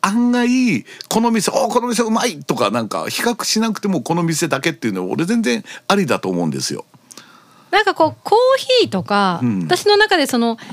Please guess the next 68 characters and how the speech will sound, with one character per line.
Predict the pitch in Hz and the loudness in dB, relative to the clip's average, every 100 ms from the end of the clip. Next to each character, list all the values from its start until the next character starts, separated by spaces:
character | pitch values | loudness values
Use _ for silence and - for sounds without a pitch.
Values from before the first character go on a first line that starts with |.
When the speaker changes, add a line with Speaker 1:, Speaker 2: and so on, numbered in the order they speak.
| - - _ - | -20 -20 _ -4
Speaker 2:
い | 285 | 2
ろ | 381 440 | 4 6
い | 415 | 6
ろ | 403 370 | 6 4
当 | 294 | 4
た | - 403 | 2 0
っ | - - | 0 0
て | 381 | 2
み | 403 | 2
て、 | 403 392 403 370 - | 2 2 2 2 0
Speaker 1:
う | |
ん。 | 135 214 151 - | -4 -4 -6 -4
Speaker 2:
自 | 285 | -2
分 | 311 370 381 | 2 2 4
の | 381 | 2
中 | 392 381 359 | 2 2 2
に | 311 | 2
蓄 | - - 381 | -2 -2 -2
積 | - 415 - | 0 -2 -2
さ | - 381 | 0 0
れ | 392 | 0
て、 | 392 403 403 | 0 0 2
だ | 311 339 | 4 2
ん | 320 | 4
だ | 339 | 4
ん | 330 | 4
分 | 330 | 4
か | 339 | 4
っ | 339 | 2
て | - | 0
く | - 202 | 0 0
る | 185 | 0
タ | 233 | 0
イ | 202 | 0
プ | 160 175 | 0 0
の | 180 180 | 2 2
Speaker 1:
う | |
ん。 | 113 208 202 202 | 0 0 0 0
Speaker 2:
趣 | 185 214 | 0 -2
向、 | 170 220 | 0 2
趣 | 214 202 240 | 2 0 0
味 | 208 185 | 0 0
と | 190 | 0
い | 185 | 2
う | 180 | 2
の | 175 | 2
が。 | 185 185 175 | 2 2 0
Speaker 1:
ほ | 175 | -2
ん | |
と、 | 185 196 | 0 0
コ | 226 220 | 0 0
ー | |
ヒ | 165 | -2
ー、 | |
コ | - | 0
ー | 202 | 0
ヒ | - | 2
ー | 180 | 0
も | 110 | 0
確 | 110 - | -2 -4
か | 82 | -4
に | |
そ | 69 123 | -2 -2
う | 80 | -2
で | 76 | -4
す | - | -4
よ | 92 | -2
ね。 | 104 | -4